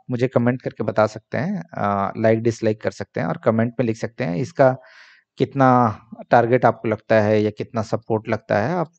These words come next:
या फिर कुछ और न्यूज़ है आपको लगता है तो आप कमेंट में डाल सकते हैं ताकि दूसरों को भी हेल्प मिल सके। और, अम, आपने ये चैनल अभी तक सस-, सब्सक्राइब नहीं किया तो सब्सक्राइब कर सकते हैं। इसके अलावा मेरा एक Telegram चैनल है जहाँ पर मैं फ्री के इंट्राडे फ्यूचर ऑप्शन स्विंग ट्रेडिंग कॉल देता हूँ, बिल्कुल फ्री है, आप चाहे तो उसे ज्वाइन कर सकते हैं।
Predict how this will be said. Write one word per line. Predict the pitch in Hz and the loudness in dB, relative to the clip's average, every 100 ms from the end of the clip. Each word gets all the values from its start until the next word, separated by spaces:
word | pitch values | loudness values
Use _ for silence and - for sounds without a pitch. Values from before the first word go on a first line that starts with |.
| - | -2
या | 117 | -2
फिर | - - | 0 -4
कुछ | - - | -4 2
और | 123 123 | 2 2
न्यूज़ | 117 107 | -4 -4
है | 160 | -4
आपको | - - | -6 -6
लगता | 110 - 127 | -8 -4 -4
है | |
तो | - | -4
आप | 147 - | -6 -4
कमेंट | 110 117 113 | -4 -4 -4
में | 110 | 0
डाल | 104 98 | 0 0
सकते | 113 - | -8 -10
हैं | 165 | -6
ताकि | 117 113 | -4 -4
दूसरों | 107 101 113 | -8 -8 -8
को | 107 | -8
भी | 101 | -6
हेल्प | 95 98 - | -8 -8 -10
मिल | 95 | -12
सके। | - - 185 _ - - - - _ _ - | -12 -12 -12 _ -20 -20 -20 -20 _ _ 0
और, | 113 110 107 110 | 2 4 4 2
अम, | 98 78 _ _ _ - | 0 -4 _ _ _ 0
आपने | 113 139 | 0 2
ये | 135 | 2
चैनल | 139 139 147 170 | 4 4 4 2
अभी | 147 | 2
तक | 151 156 | 0 -2
सस-, | - 123 - - | -4 -8 -10 -4
सब्सक्राइब | 139 - 143 127 135 | -4 0 4 6 6
नहीं | 131 | 0
किया | 113 156 | -4 -6
तो | 185 | -6
सब्सक्राइब | 131 - 123 110 - | -8 -2 2 2 0
कर | 104 | -10
सकते | 95 - 107 | -10 -10 -8
हैं। | 165 240 _ _ _ - | -8 -10 _ _ _ -10
इसके | 131 156 | 0 6
अलावा | 143 156 | 6 6
मेरा | 160 | 4
एक | 165 139 | 4 4
Telegram | 127 147 156 143 | 4 2 0 0
चैनल | 131 123 | 0 0
है | 160 | -2
जहाँ | 170 123 | 0 -2
पर | - | 0
मैं | 127 | -2
फ्री | 117 123 117 | -2 -4 0
के | 120 | 2
इंट्राडे | 117 113 113 113 | 2 0 0 0
फ्यूचर | 113 113 113 | -2 -2 2
ऑप्शन | 107 - 117 | 2 0 -8
स्विंग | 113 117 113 | -6 -8 -4
ट्रेडिंग | 117 113 113 | -4 -4 -4
कॉल | 110 101 | -2 -2
देता | 101 117 | -2 -4
हूँ, | 127 | -6
बिल्कुल | 113 - 110 | -8 -10 -12
फ्री | 110 98 | -8 -6
है, | 131 | -6
आप | 180 - | -8 -6
चाहे | 95 | -6
तो | 95 101 | -6 -8
उसे | 107 | -4
ज्वाइन | 101 101 107 | -2 -2 -4
कर | 104 | -8
सकते | 101 - | -10 -10
हैं। | 139 | -8